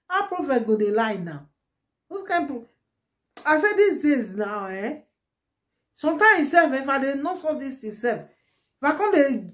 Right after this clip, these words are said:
watch all these prophet, prophet, pastor,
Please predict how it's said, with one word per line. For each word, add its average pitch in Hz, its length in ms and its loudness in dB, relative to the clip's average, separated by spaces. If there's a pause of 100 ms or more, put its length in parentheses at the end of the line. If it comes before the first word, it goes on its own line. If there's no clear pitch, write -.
(120)
watch 339 460 2 (200)
all 320 160 0
these 311 220 0
prophet, 311 560 0 (300)
prophet, 294 520 4
pastor, 311 580 0